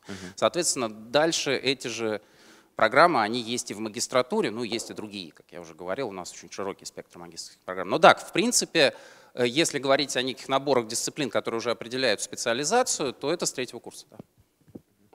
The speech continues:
Speaker 1: Спасибо большое.
Speaker 2: Мгм. Пожалуйста. Что ж, много вопросов. Ну, ну, давайте, да, все-таки дадим возможность.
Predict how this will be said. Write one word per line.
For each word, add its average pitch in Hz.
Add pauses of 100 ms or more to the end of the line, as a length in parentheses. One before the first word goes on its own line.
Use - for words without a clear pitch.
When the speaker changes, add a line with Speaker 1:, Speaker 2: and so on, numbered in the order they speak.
Speaker 1:
Спасибо 113
большое. 101 (140)
Speaker 2:
Мгм. 147 (280)
Пожалуйста. 120 (2000)
Что -
ж, -
много 117
вопросов. 107 (180)
Ну, 120
ну, 156
давайте, 120 (120)
да, 98
все-таки - (200)
дадим 95
возможность. 90